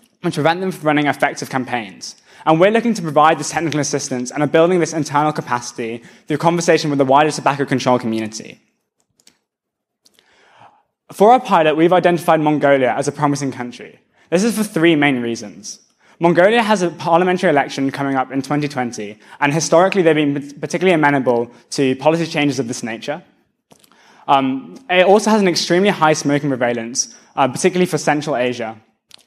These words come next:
And historically it has been neglected by the tobacco control community. And we, we are unaware of any organizations currently, um,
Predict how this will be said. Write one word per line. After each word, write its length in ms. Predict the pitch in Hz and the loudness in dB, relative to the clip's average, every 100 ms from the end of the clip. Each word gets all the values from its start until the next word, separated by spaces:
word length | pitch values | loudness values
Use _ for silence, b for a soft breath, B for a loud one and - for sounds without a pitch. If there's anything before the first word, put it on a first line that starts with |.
| B B | B B
And 200 | - 170 | 0 0
historically 720 | 160 - 175 - 185 208 202 | -2 -6 -6 2 4 4 2
it 80 | 170 | 2
has 160 | 151 151 | 0 -2
been 180 | 160 147 | -2 -2
neglected 480 | 135 156 - 175 | 0 0 0 -2
by 200 | 131 143 | 2 4
the 80 | 156 | 2
tobacco 280 | 147 151 147 | 0 -2 -2
control 380 | 143 143 139 135 | -6 -6 -4 -6
community. 640 | - 123 127 120 - 127 - _ b b b | -6 -8 -10 -12 -18 -20 -20 _ b b b
And 140 | 156 | 2
we, 140 | 165 | 2
we 120 | 175 170 | 2 2
are 140 | 156 | 2
unaware 320 | 185 185 170 | 2 4 4
of 80 | 156 143 | 4 2
any 260 | 151 170 | 0 2
organizations 640 | 170 160 170 143 135 143 127 | 2 0 0 0 0 -4 -4
currently, 640 | 151 151 151 147 139 123 | -4 -2 -4 -4 -6 -6
um, 420 | 131 123 120 120 | -4 -2 -4 -10